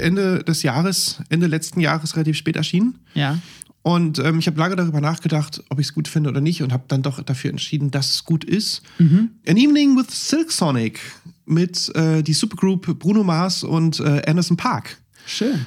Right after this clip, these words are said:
Speaker 1: haben zusammen ein Album aufgenommen, Silk Sonic genannt, ist in einem Retro siebziger, achtziger Jahres Stil gehalten, ein bisschen Soul und so. Äh, Bootsy Collins darf auch mitmachen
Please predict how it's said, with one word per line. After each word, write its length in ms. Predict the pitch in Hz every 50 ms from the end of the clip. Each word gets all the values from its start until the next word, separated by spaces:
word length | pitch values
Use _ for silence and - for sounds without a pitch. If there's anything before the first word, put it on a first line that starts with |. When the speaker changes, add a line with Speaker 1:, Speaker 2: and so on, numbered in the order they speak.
| - -
Speaker 1:
haben 200 | - 139 143 143
zusammen 300 | - 131 135 131 135 131
ein 80 | 120
Album 240 | - 143 180 202 208
aufgenommen, 380 | - 180 - - 190 185 185 175
Silk 320 | - - - 202 196 -
Sonic 240 | - 196 196 190 185
genannt, 360 | 190 185 185 185 208 214 -
ist 280 | - - 160 - - -
in 220 | - 147 143 123
einem 460 | 131 127 131 131 127 123 120 120 123 - - -
Retro 440 | 147 175 208 190 - - 214 208 196
siebziger, 520 | 156 180 185 180 - 196 180 175 156 123
achtziger 320 | 147 147 - - 180 175 165
Jahres 380 | 156 143 151 175 190 190 170
Stil 280 | - - 202 208 208 202
gehalten, 800 | 185 190 156 180 185 190 185 190 208 214 233 254 254 226 220 - -
ein 120 | - 156 156
bisschen 360 | 143 - 180 165 135 - -
Soul 440 | 175 - - 196 214 240 262 262 240
und 180 | - 220 208
so. 300 | - - 214 226 233 214
Äh, 80 | - 175
Bootsy 260 | 151 180 180 - 175
Collins 460 | 160 - 202 220 226 220 208 208 -
darf 160 | - 175 170 170
auch 160 | - 214 202
mitmachen 720 | 214 208 - 190 185 185 160 190 190 185 185 190 190 180